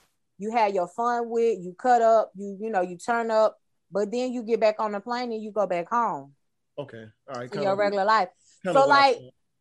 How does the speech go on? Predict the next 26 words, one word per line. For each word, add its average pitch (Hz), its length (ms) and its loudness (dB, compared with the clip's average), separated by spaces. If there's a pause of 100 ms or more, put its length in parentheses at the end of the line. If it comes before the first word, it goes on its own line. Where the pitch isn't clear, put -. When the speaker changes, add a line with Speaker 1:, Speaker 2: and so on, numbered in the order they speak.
(120)
Speaker 1:
So, 269 160 6
for 285 200 4
example, 254 600 0
a 220 120 2
vacation 247 560 -4
girl 240 220 2
would 220 120 -4
be, 240 100 -6
like, 233 240 -2
a 190 80 -4
girl 220 300 0
that 214 220 -8
you 254 80 -12
just 226 200 -6
go 220 240 2
fuck 240 240 0
on 214 360 -2
and 208 160 -8
then 214 160 -4
you 226 100 -10
go 214 140 4
back 202 160 2
home 214 180 -2
to 214 80 -12
your 190 140 -2
girlfriend. 175 640 -4